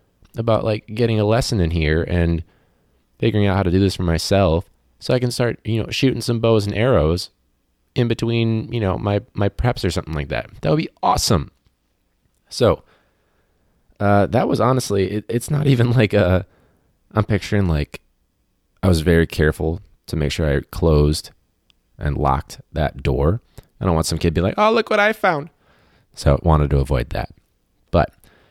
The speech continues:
oh my God. No, this can't be real. I just found the funniest fucking article. <laughs> Oh my God. So this is at S I U Carbondale.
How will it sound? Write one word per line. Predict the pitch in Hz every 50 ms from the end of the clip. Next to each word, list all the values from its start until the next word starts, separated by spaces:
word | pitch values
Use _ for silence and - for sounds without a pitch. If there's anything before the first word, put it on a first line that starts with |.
| _ _ _ _ _ _ _ _ _ _ _ _ _ _ _ _ _ _ _ _ _ _ -
oh | - 160 165 190 202
my | 190 170 143 120
God. | 107 113 107 92 76 76 - _ _ _ _ _ _ _ _ _ _ _ _ _ _ _ _ _ _ _ _ _ _ _ -
No, | 143 151 135 120 82 -
this | - 120 -
can't | - - 127 113 -
be | 110 107
real. | 104 101 95 80 - - _ -
I | 117 120
just | 127 139 135 - -
found | 117 113 107 107 104 107 - _ _ _ _ _ _ _ _ _ _
the | - -
funniest | - - 120 117 113 113 117 117 - - _ - _ _ -
fucking | - - - 110 107 - 107 98
article. | 95 92 92 85 - - 71 69 73 - _ _ _ _ _ _ _ -
<laughs> | - - - - -
Oh | 381 359 - -
my | 403 359 - - -
God. | - 339 277 247 202 - - - - - - - - - - - _ _
So | - - -
this | 117 -
is | 123 117
at | 120 113 104 -
S | 117 127 - -
I | 135 131
U | 127 120 120 123 113
Carbondale. | - - - 120 113 117 104 92 85 78 80 71 65 76 95 104